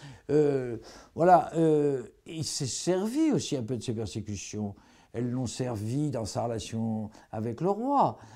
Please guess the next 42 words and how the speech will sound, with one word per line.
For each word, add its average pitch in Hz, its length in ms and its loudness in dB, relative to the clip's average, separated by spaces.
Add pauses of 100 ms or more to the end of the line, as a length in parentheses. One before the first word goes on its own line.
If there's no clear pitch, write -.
(140)
Euh, 123 400 -4
le 135 120 2
roi 131 180 0
s'en 127 160 -2
est 123 160 -2
également 117 320 -2
servi. 214 480 -2 (1400)
Voilà, 170 480 6
je 151 240 -2
n'attache 202 600 2
pas, 240 140 4
moi, 202 160 4
une 175 100 0
importance 156 460 0
considérable. 147 480 -4
Il 139 140 -2
a, 127 100 -4 (180)
il 127 80 -8
a 117 80 -4
quand 117 140 -8
même 113 160 -6
eu 117 60 -6
des 107 100 -6
succès 95 400 -10 (380)
publics 123 600 -2
prodigieux. 220 800 0
Il 120 60 0
a 113 40 -4
été 110 180 -6
le 101 100 -8
grand 101 340 -6
auteur 139 480 2
de 101 100 -8
son 156 240 -8
temps. 226 440 4
Il 151 160 -16
ne - 60 -20
faut 123 80 -4
pas 107 140 -4
croire 143 300 -2
qu'il 95 140 -10
fut, 165 340 -2